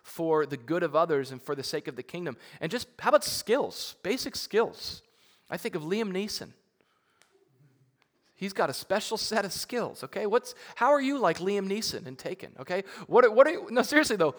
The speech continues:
what are your skills? How has God gifted you, and how are you utilizing those for the sake of building others up, using your gifts? Paul tells Timothy, "Fan the flame, stir up the gift of God that is in you." So these are some,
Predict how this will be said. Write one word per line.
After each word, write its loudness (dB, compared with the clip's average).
what 6
are 2
your -6
skills? 0
How 0
has 4
God -2
gifted -6
you, -4
and -2
how 2
are 4
you -4
utilizing -2
those -2
for -2
the -2
sake -2
of -6
building 2
others 2
up, -2
using -6
your -4
gifts? -4
Paul 0
tells -2
Timothy, -4
"Fan -4
the 0
flame, -4
stir -2
up 0
the -6
gift -10
of -16
God -6
that -12
is -10
in -8
you." -10
So -4
these -2
are 0
some, 0